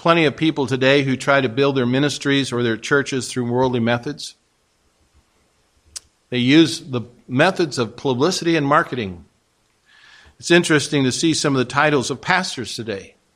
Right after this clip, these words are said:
While I was, uh, selling newspaper advertising, I ser-, uh, while I was serving as an assistant pastor some years ago, I had to work, but I could, uh, serve in the church, and I sold newspaper advertising.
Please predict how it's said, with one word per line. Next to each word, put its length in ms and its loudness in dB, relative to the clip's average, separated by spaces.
While 160 0
I 160 4
was, 400 -4
uh, 260 0
selling 460 0
newspaper 560 2
advertising, 800 0
I 140 -2
ser-, 360 -4
uh, 340 -6
while 200 0
I 60 2
was 120 -2
serving 320 0
as 140 -4
an 100 -4
assistant 460 -8
pastor 580 -2
some 240 0
years 260 4
ago, 580 4
I 80 -4
had 200 0
to 60 -2
work, 400 2
but 120 -2
I 100 0
could, 380 -10
uh, 100 -2
serve 300 2
in 80 0
the 40 2
church, 520 0
and 100 -2
I 140 2
sold 340 2
newspaper 540 2
advertising. 680 -2